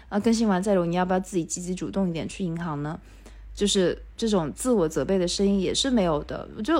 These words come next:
啊，下次注意嘛，对吧？那再留卡，下次放放好。哎，我怀疑可能是上一次去便利店打印，然后忘拿了，那我明天再去便利店问问看吧，大家看看我在留卡怎么显化出来。<laughs> 我就觉得好像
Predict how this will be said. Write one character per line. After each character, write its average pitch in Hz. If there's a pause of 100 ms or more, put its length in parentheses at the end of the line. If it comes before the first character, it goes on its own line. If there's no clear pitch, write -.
啊， 285
下 302
次 294
注 269
意 247
嘛， 156
对 185
吧？ 139 (300)
那 220
再 254
留 208
卡， 196
下 208
次 208
放 233
放 208
好。 180 (300)
哎， 262
我 277
怀 180
疑 196
可 196
能 165
是 190
上 202
一 185
次 196
去 196
便 196
利 190
店 180
打 147
印， 190
然 165
后 170
忘 185
拿 165
了， -
那 208
我 180
明 175
天 196
再 208
去 196
便 202
利 185
店 180
问 208
问 175
看 175
吧， - (300)
大 208
家 196
看 226
看 196
我 165
在 202
留 185
卡 185
怎 160
么 170
显 -
化 202
出 202
来。 190
<laughs> 240
我 -
就 480
觉 359
得 349
好 226
像 240